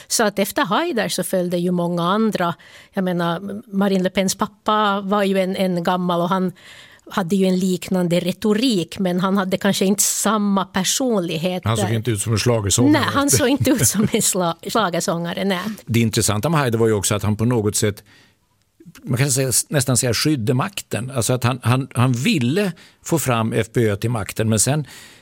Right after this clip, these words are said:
Speaker 2: då, tju-, när man till sist då, eh, bildade regering i, i februari tjugohundra, nästan ett halvår efter, efter valet, då förde han ju fram Susanne Riis Passer som ordförande i, i partiet, i och för sig också för att dämpa kritiken.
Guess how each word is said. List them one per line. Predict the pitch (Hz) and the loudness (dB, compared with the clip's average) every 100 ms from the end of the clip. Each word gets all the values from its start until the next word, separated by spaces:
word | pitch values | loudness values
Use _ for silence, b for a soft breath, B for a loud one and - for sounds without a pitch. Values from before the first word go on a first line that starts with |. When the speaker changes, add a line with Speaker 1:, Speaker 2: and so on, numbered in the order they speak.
| B | B
Speaker 2:
då, | 127 143 | 0 0
tju-, | - 143 139 | 0 0 0
när | 131 | 0
man | 127 | 0
till | - 127 | 0 0
sist | - 190 - - | 2 0 -2 0
då, | 117 110 | 0 2
eh, | 117 110 120 113 | 0 0 0 -2
bildade | 104 113 107 104 | 0 0 0 0
regering | 107 110 147 185 160 151 127 | 0 2 2 0 0 0 0
i, | 127 | 0
i | 113 104 107 107 107 107 101 | 0 0 -4 -2 -2 -2 -4
februari | 113 113 107 95 92 92 87 b b b | -2 0 0 0 0 -2 -4 b b b
tjugohundra, | - 113 98 95 92 101 | -4 0 2 2 0 0
nästan | 98 107 | -2 -2
ett | 92 | -2
halvår | 123 107 98 110 | -2 -4 -2 -2
efter, | 101 - 104 - | -4 -4 -4 -4
efter | 120 - | -6 -4
valet, | 110 107 123 107 - - B B B | -2 -4 -6 -8 -10 -14 B B B
då | 117 110 - | 0 0 -4
förde | - 143 139 | -2 0 2
han | 135 | 2
ju | 127 | 0
fram | 101 127 110 | 0 0 0
Susanne | 101 117 113 107 | 0 0 0 0
Riis | 98 | -2
Passer | - 127 147 - 117 | -2 -2 0 0 0
som | - 107 95 - B B B | 0 0 -2 -6 B B B
ordförande | - 120 - 104 98 98 | 0 2 2 0 0 0
i, | 92 143 | -2 -2
i | - | -2
partiet, | 101 - 85 82 - | -2 -2 -4 -2 0
i | 117 | 0
och | |
för | - | 2
sig | - 139 | 2 4
också | 110 - | 2 0
för | 95 | 0
att | 104 | 0
dämpa | 95 101 87 101 92 - | 0 -2 -2 -4 -6 -4
kritiken. | 110 107 113 113 110 | -4 -2 -2 -2 -4